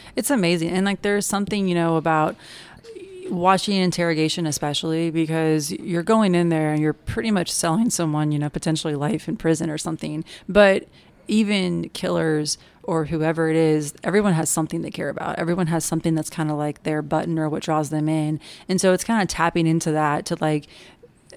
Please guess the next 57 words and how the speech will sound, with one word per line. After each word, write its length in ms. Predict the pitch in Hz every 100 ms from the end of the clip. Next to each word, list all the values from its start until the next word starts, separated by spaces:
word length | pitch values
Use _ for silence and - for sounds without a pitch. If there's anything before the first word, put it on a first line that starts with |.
| - -
understand 500 | 190 185 143 175 165
the 60 | 160
humanity 580 | 151 156 165 165 156
or 120 | 156 151
get 220 | 170 -
them 140 | 160
to 160 | 147 147
reason 400 | 160 165 156 151
or 120 | 147
what 160 | 151 156
have 260 | - 160
you. 200 | 151 151
But 240 | 147 160 - - - -
it's 160 | 180 -
kinda 180 | 247
like 160 | 202 170
patrol. 480 | 165 - 165 165 160
When 140 | 160
you 100 | 170
go 220 | 175 175
in, 180 | 170 165
they 140 | 160 160
size 380 | 156 156 156 147
you 180 | 156
up 160 | 156 151
and 140 | 151
you 80 | 147
size 320 | 147 151 147
them 180 | 156 151
up 160 | 151 151
a 40 |
little 240 | 156 160 160
bit. 280 | 165 165 170
And 140 | 160
so 100 | 170
they're 200 | 160 160
thinking 340 | 160 160 160
they 80 | 151
can, 200 | 151 151
like, 180 | 151 147
outsmart 640 | - 151 - - 151 151 -
you, 120 | 160
outwit 460 | 151 143 160 156 -
you, 160 | 156 151
whatever. 500 | 151 160 151 147 143 - - -
And 160 | 180 160
so 240 | 180 165
it's 180 | 160 -
kinda 240 | - 170
like 240 | 160 151 151
a, 280 | 143 139 147
a 60 | 170
mind 320 | 147 147 147
game 180 | 151 151
a 60 |
little 180 | 147 151
bit. 280 | 151 151